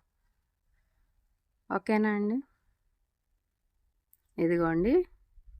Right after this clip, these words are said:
ఇదిగోండి వినాయకుడి గుడి అన్నమాట. ఆ కనిపించింది. కొంచెం ముందలకెళ్తే,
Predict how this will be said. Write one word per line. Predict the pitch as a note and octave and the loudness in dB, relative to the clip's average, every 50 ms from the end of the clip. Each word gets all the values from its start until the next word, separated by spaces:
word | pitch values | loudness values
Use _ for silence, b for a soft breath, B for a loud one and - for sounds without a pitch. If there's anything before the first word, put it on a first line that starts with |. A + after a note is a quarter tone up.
| - - - - - - - - - - - - - _ _ _ _ _ _ _ - | -20 -20 -20 -18 -18 -18 -18 -20 -20 -20 -20 -20 -20 _ _ _ _ _ _ _ 6
ఇదిగోండి | G#3 G3 F3 F3+ F3 E3 D3+ D3+ D3+ | 6 8 8 6 4 4 4 4 4
వినాయకుడి | D#3 E3 D#3+ D#3+ D#3+ D#3+ D3+ - - D3+ C#3+ | 4 2 2 2 0 -2 -4 -4 -4 -4 -2
గుడి | D3+ D#3 D3 D#3 | 0 0 0 0
అన్నమాట. | D3+ D3+ D3+ D#3 D3+ D3+ - - - - - - - | 0 0 -2 -2 -4 -6 -6 -6 -8 -10 -8 -6 -4
ఆ | E3+ | -4
కనిపించింది. | D#3+ - E3 D#3+ D#3 D#3 - D#3+ - - - D#3+ D3 D3 C#3+ - - - - - - - - _ _ _ - - - - | -4 -2 -2 -2 -2 -2 -4 -4 -6 -4 -4 -2 -2 -2 -2 -4 -6 -10 -16 -20 -20 -20 -20 _ _ _ -20 -12 0 4
కొంచెం | G#3+ G#3 G3+ G3 - G#3 G3+ G3+ | 6 8 8 6 6 4 4 6
ముందలకెళ్తే, | F#3+ F#3 F#3 F3+ F#3 F#3 F#3 - F#3+ F#3 E3+ F3 - B3+ C#4 C#4+ B3+ A3 F#3 E3+ D#3+ | 6 8 8 6 6 4 2 2 2 2 2 2 0 0 0 2 2 2 0 0 -2